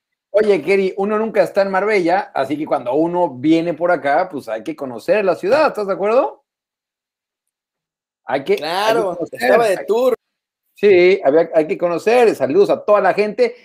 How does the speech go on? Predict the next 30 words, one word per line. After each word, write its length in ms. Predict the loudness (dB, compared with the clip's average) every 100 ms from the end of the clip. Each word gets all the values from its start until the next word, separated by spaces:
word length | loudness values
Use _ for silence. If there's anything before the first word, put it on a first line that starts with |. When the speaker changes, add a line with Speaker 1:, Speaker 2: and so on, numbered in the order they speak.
| _ -12
Speaker 1:
y 80 |
te 80 | -2
digo 220 | 0 4
algo, 420 | 4 6 4 2 -8 _ -20 -20 _ _ _ _ _ _ _
se 140 | -4
ve 180 | 2 2
muy 240 | 2 2
bonito 580 | 2 2 2 -4 -2 0
todo 180 | 2 0
lo 100 | 2
que 40 | 0
tenemos 320 | 0 -4 -4
acá, 300 | -2 0 2
¿eh? 80 | 0
Aquí 240 | -2 -6
abajo, 800 | -4 0 2 2 0 -2 -4 -4 -12
es 180 | -20 -20
que 140 | -12 -12
esto, 500 | -8 -4 -2 0 -2
esto 260 | -4 -6
está 220 | -2 -4 -2
creciendo, 480 | -4 -2 0 0
Kerry, 320 | -2 -2 0 0
esto 200 | 0 -2
está 180 | -4
creciendo. 640 | -2 -4 -4 -2 -2 -4 -10 _ _ _ _ _ _ _ _ _ _ _ _ _ _ _ _ _ _ _ _ _ _ _ _ _ _ _ _ _ _
Speaker 2:
Sí, 340 | -10 -8 -10 _
y 120 | 0
además, 680 | 2 4 2 0 2 0 0
hoy 500 | 6 8 8 4 -4